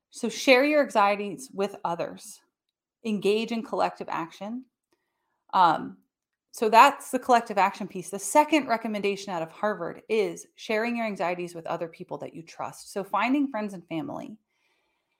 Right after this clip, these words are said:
and talking to them. We've already talked about that quite a bit.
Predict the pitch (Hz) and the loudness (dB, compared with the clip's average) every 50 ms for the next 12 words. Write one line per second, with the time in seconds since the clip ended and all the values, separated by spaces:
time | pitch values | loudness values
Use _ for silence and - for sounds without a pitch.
0 | _ _ _ _ _ - 196 196 196 196 190 - - _ _ _ _ _ _ _ | _ _ _ _ _ -2 0 0 0 0 -4 -10 -14 _ _ _ _ _ _ _
1 | _ _ _ - - - - 285 302 302 302 269 233 214 - - - 151 135 - | _ _ _ -18 -2 6 10 10 10 10 8 2 0 0 -4 -8 -10 -10 -8 -8
2 | - 185 - 233 254 311 320 277 - - - 285 262 - 247 240 220 214 - 196 | -6 0 4 6 6 6 6 2 0 2 4 4 4 2 2 2 2 2 2 0
3 | 165 - - - - 233 233 226 208 - - - 196 262 311 311 - | 0 0 -4 -4 -2 0 0 0 0 -2 -2 -2 -2 -2 -2 -4 -6